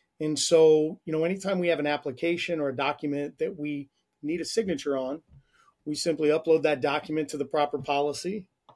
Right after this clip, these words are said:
right click, send for e-signature, bridges right over into FormStack,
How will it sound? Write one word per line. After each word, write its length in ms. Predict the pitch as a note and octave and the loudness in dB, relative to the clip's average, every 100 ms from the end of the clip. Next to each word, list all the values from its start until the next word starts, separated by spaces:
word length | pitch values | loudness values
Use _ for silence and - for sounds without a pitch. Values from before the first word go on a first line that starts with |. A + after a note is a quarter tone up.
| _ _ _ _ _ C#3+ | _ _ _ _ _ -2
right 340 | C#3+ E3+ E3 | 2 2 2
click, 600 | - D#3 F3 - - - _ _ - | -2 6 6 6 -4 -20 _ _ -18
send 460 | - - D#3 E3 | -12 -2 0 0
for 140 | D#3+ D#3 | -2 0
e-signature, 800 | F3+ F#3+ D#3+ C#3+ B2 D#3 F3+ F3+ _ _ _ _ _ _ | 0 0 -2 -2 -2 -2 -4 -6 _ _ _ _ _ _
bridges 480 | B2+ D3 D#3 D3+ C#3 | 2 4 6 2 0
right 300 | C#3 D3 E3 | 2 4 8
over 280 | E3 D#3+ D#3 | 8 6 2
into 140 | D#3 | 0
FormStack, 680 | D#3 D#3+ D#3 D3 D#3 D#3+ F3+ | -2 -2 -2 -2 -2 -2 -4